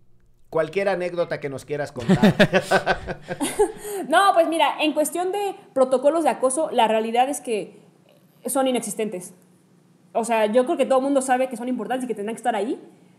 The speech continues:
Speaker 2: pero nadie lo tiene, ¿no? Este,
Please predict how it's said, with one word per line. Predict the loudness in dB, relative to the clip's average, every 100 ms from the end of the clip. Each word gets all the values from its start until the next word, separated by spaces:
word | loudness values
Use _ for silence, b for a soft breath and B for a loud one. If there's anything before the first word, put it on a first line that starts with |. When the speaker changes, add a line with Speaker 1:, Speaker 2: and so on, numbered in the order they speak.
| _
Speaker 2:
pero | -2 0 2 0
nadie | 0 0 0
lo | 0
tiene, | -2 -4 -10 -8
¿no? | -8 -8 -10 -6
Este, | -2 -2 -6 -10 -8 -6 -6 -8 -12